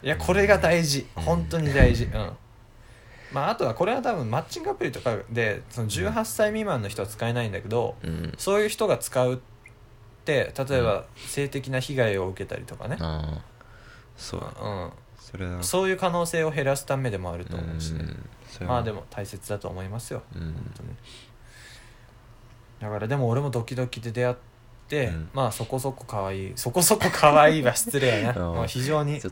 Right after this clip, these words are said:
Speaker 1: 可愛い、
Speaker 2: ちょっと、うん。
Speaker 1: 絶世の美女。本当に。
Speaker 2: <laughs>
Speaker 1: が、
Speaker 2: うん。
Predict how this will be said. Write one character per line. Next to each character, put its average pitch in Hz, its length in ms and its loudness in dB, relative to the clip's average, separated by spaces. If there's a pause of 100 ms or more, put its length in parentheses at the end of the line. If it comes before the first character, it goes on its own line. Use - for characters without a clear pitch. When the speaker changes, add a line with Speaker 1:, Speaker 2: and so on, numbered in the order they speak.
(160)
Speaker 1:
可 139 180 4
愛 139 140 4
い、 117 40 2
Speaker 2:
ち 95 40 0
ょ - 20 0
っ - 20 -4
と、 80 60 -4
う 78 60 -4
ん。 76 80 -6 (120)
Speaker 1:
絶 123 200 0
世 143 280 0
の 135 120 0
美 131 120 -4
女。 110 180 -2 (480)
本 117 140 0 (120)
当 110 80 -2
に。 104 200 -4 (520)
Speaker 2:
<laughs> - 640 -12
Speaker 1:
が、 110 160 2
Speaker 2:
う - 40 2
ん。 90 40 -8